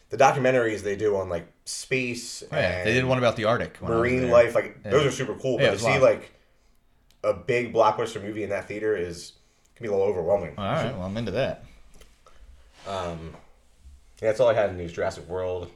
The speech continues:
Speaker 1: I feel like I'm forgetting a,
Speaker 2: Yeah,
Speaker 1: a
Speaker 2: trail-,
Speaker 1: bit of news.
Speaker 2: a lot of trailers have been dropping. The Batman, Texas Chainsaw,
Speaker 1: Yeah.
Speaker 2: that. Um,
Speaker 1: Chainsaw drops
Speaker 2: eighteenth.
Speaker 1: All right.
Speaker 2: Soon.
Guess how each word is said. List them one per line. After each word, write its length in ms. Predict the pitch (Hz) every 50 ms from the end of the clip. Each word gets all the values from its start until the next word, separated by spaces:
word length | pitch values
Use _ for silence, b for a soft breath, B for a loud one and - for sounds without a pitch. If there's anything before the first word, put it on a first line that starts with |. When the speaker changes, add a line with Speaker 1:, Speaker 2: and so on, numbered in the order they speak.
| - -
Speaker 1:
I 720 | - - - _ _ _ _ _ _ - - - _ _ -
feel 80 | 175
like 80 | 165 117
I'm 40 | 90
forgetting 340 | 95 92 107 101 101 101 95
a, 40 |
Speaker 2:
Yeah, 140 | - 226 226
Speaker 1:
a 60 | 208
Speaker 2:
trail-, 340 | 131 - - 170 170 143 127
Speaker 1:
bit 60 | 127 123
of 40 | 123
news. 380 | 127 127 123 120 113 - -
Speaker 2:
a 40 | -
lot 120 | 214 240
of 80 | 220 -
trailers 460 | - - 127 117 120 120 120 117 110
have 80 | 113 110
been 140 | 120 110 107
dropping. 340 | 113 110 107 104 113 110
The 60 | 104 98
Batman, 720 | 92 101 98 104 101 - 98 98 95 92 90 90 92 92
Texas 340 | - - 101 98 - 95 -
Chainsaw, 640 | - 95 90 90 90 87 87 - - 87 85 85 101
Speaker 1:
Yeah. 260 | 98 95 92 90 87 85 90
Speaker 2:
that. 460 | 92 92 92 90 87 87 90 85 - - - - _ -
Um, 300 | 85 87 87 - - 85
Speaker 1:
Chainsaw 800 | 139 151 156 147 170 165 160 156 151 151 151 147 147 151 143 131
drops 1000 | - 131 135 139 139 - - - - - - - - - - - - - - - _ _ _ -
Speaker 2:
eighteenth. 520 | - 104 101 - 160 139 - - - - _ _ _ _ _ _ _ _ _ _ _ _ _ _ _ -
Speaker 1:
All 80 | - 87
right. 200 | 82 80 82 -
Speaker 2:
Soon. 320 | - - 127 139 123 92